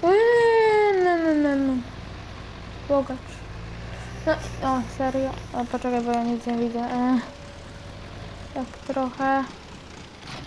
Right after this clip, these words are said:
W ogóle ta gra, gryzarka, to ja się śmiałam, że ją trzeba dziewięćset czwórką opuszczać i ja tutaj, bo i trzeba jeszcze w powietrzu, żeby usiadło, bo inaczej to ci się baguje w tekstur,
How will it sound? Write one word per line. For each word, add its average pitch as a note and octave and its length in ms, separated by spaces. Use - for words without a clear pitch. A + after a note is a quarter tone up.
W - 20
ogóle D4 280
ta D#4 120
gra, D#4 500
gryzarka, D#4 560
to D4+ 120
ja D4+ 100
się D4 160
śmiałam, D4+ 400
że C#4+ 80
ją D4 260
trzeba D4 380
dziewięćset D4 420
czwórką D4+ 560
opuszczać C#4 540
i D4+ 60
ja D4 140
tutaj, C#4+ 300
bo D4 360
i C#4+ 100
trzeba D4 220
jeszcze D4 220
w D4 40
powietrzu, D4 760
żeby B3+ 380
usiadło, B3+ 360
bo C4 180
inaczej C#4 340
to C#4+ 100
ci C#4 160
się C#4+ 160
baguje C#4 460
w C#4 60
tekstur, C#4 480